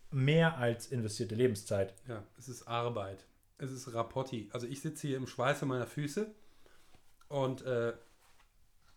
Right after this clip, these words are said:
Speaker 2: ja, setze mich dem Ganzen hier auch aus. Und
Speaker 1: Ja.
Speaker 2: dann auch noch den folgenden. Also wir wurden ja bewertet. Ne? Da hat uns irgendwer, der, äh, irgendwie Podcast-Promoter,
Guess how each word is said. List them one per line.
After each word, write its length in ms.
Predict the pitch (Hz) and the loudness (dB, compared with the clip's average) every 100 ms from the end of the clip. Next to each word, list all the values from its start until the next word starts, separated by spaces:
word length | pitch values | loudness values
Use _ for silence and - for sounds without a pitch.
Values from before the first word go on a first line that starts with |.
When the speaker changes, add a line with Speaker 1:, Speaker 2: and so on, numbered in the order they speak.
| - | -6
Speaker 2:
ja, 220 | 151 120 107 | 0 0 0
setze 220 | 143 160 | -4 -4
mich 100 | 151 | -2
dem 100 | 139 | 0
Ganzen 240 | 139 143 | 0 0
hier 140 | 135 120 | 0 2
auch 100 | 127 | 2
aus. 380 | 165 117 - - - - | 2 2 -2 -16 -20 -4
Und 100 | 156 | 2
Speaker 1:
Ja. 60 | 127 147 | 6 8
Speaker 2:
dann 180 | 180 - | 6 4
auch 160 | 147 | 2
noch 200 | 160 151 - | 4 4 2
den 240 | 143 135 | 0 0
folgenden. 540 | - 196 190 123 101 107 | 4 4 4 2 -2 -2
Also 260 | 120 127 - - - - | 0 -2 -4 -20 -20 -6
wir 160 | 135 127 | -2 2
wurden 200 | 165 135 | 2 2
ja 80 | 117 | 2
bewertet. 600 | 117 139 196 - 104 - - 135 | 2 2 2 2 -6 -8 -12 -2
Ne? 280 | 160 185 - | -2 -2 -4
Da 140 | 123 139 | -2 -2
hat 160 | 151 | -2
uns 160 | 139 160 | -6 -2
irgendwer, 760 | 160 147 120 123 143 165 - 135 131 | 0 2 2 2 4 2 -2 -6 0
der, 320 | 127 127 123 127 | 2 2 0 -2
äh, 160 | 120 120 | 0 0
irgendwie 260 | 135 127 123 | 0 0 0
Podcast-Promoter, 1900 | - 180 180 135 123 123 - - 127 120 135 127 123 135 139 143 156 147 | 0 0 0 0 0 0 -6 -16 -14 -8 -2 2 2 0 0 -2 0 -4